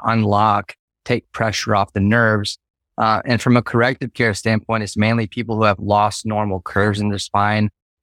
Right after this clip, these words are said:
normal curve in the neck, normal curve in the low back. And a lot of it is societal, you know, in the workplace, we're sitting, uh, you know,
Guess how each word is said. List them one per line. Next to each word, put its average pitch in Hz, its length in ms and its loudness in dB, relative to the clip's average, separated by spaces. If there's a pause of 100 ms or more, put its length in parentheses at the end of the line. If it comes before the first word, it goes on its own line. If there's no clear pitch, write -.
(120)
normal 110 340 2
curve 107 300 -2
in 101 80 -2
the 101 60 0
neck, 107 340 0
normal 110 260 -4
curve 101 260 -2
in 101 40 -6
the 95 100 -6
low 107 160 2
back. 98 280 -2
And 107 100 -2
a 107 60 0
lot 107 180 2
of 104 100 -2
it 101 120 -4
is 95 160 -12
societal, 101 920 -2 (380)
you 113 100 -4
know, 95 300 -2
in 110 120 2
the 104 80 4
workplace, 101 640 0
we're 95 80 -4
sitting, 101 540 -2 (300)
uh, 95 260 -2 (280)
you 95 80 -12
know, - 200 -12